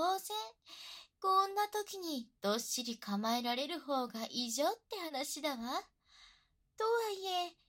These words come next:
あなたにできることは二つに一つ。童貞のまま、ここで死ぬか。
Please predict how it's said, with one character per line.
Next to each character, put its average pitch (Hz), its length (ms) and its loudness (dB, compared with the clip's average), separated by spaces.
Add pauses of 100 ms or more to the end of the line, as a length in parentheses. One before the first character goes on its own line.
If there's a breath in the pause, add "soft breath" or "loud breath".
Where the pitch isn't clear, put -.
(180)
あ 185 160 4
な 208 160 4
た 226 140 -2
に 196 180 -4
で 165 160 -6
き 226 200 -8
る 277 140 -4
こ 180 140 -14
と 185 180 -12
は 196 160 -8
二 226 420 -2
つ - 220 -8
に 202 140 -4
一 - 340 -8
つ。 294 400 -6 (720 soft breath)
童 190 300 10
貞 208 300 -2
の 202 140 0
ま 202 120 0
ま、 202 260 -4 (320 soft breath)
こ 175 200 0
こ 214 140 -4
で 247 140 -2
死 247 240 2
ぬ 302 160 -2
か。 277 440 0